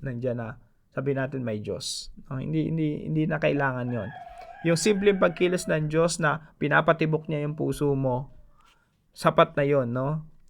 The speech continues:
Hindi mo na kailangang pahintuin pa yung pagtubok ng puso mo for one day, tas biglang tumibok uli, sabi mo, "Miracle, that's what I need." So, God's work, God works both supernatural and natural.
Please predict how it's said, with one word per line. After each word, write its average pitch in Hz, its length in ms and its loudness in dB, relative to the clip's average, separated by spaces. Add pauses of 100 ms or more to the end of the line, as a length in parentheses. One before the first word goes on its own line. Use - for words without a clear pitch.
Hindi 165 160 4
mo 170 80 2
na 165 140 4
kailangang 156 580 4
pahintuin 156 480 2
pa 147 160 2
yung 147 80 -2
pagtubok 147 480 -2
ng 135 160 -2
puso 143 320 0
mo 139 160 -2
for 131 480 4
one 135 240 4
day, 123 320 2 (160)
tas 135 240 2 (480)
biglang 139 480 0
tumibok 135 320 0
uli, 127 320 2
sabi 131 240 0
mo, 127 160 -2
"Miracle, 110 560 -2
that's 113 240 -4
what 104 160 -2
I 92 80 -4
need." 95 240 -6 (640)
So, - 160 4
God's 185 320 10
work, 185 320 4 (480)
God 180 320 8
works 202 460 6
both 170 260 2
supernatural 139 800 0
and 131 100 -4
natural. 107 540 -6